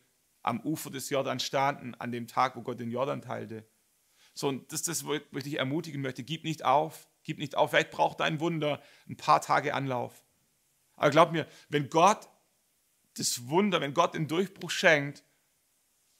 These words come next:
wird's passieren. Vielleicht wird's gar nicht so spektakulär sein, aber das Entscheidende wird sein, dass du an diesem Tag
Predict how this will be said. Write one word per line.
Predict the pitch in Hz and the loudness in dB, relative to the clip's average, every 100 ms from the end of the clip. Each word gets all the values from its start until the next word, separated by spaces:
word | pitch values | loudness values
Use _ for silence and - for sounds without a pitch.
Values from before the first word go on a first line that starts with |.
| _ _ _ _ _ _ _ | _ _ _ _ _ _ _
wird's | 214 165 - | -8 -6 -4
passieren. | 170 - 160 175 156 131 | -4 -4 0 0 -2 -2
Vielleicht | - 170 - | -2 -2 -4
wird's | 160 - | -10 0
gar | 143 | 0
nicht | 151 - | 0 -6
so | 165 | -10
spektakulär | - 147 - 135 127 143 | -8 -8 -8 -6 -2 -2
sein, | 147 | -2
aber | 120 | -6
das | 131 | -6
Entscheidende | - 131 147 147 160 | -6 0 2 2 -2
wird | 156 | -10
sein, | - 170 | -4 -4
dass | 135 - | -4 -8
du | |
an | - | -8
diesem | 151 165 165 | -6 -8 -2
Tag | - 165 156 160 | 6 8 8 4